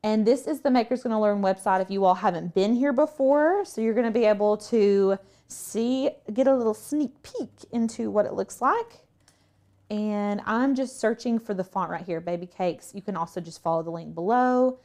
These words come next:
This is the script we're gonna be using for the name,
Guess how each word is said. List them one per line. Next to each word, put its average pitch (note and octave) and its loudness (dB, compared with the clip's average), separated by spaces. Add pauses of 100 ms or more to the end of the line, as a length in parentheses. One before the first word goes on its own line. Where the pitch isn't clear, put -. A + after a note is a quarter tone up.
(380)
This G#3 -2
is F#3 -2
the F#3+ -16
script - -4
we're G#3+ -4
gonna A3 -4
be A3 -2
using A3 -2
for E3 -4
the F3 -8
name, F3 -6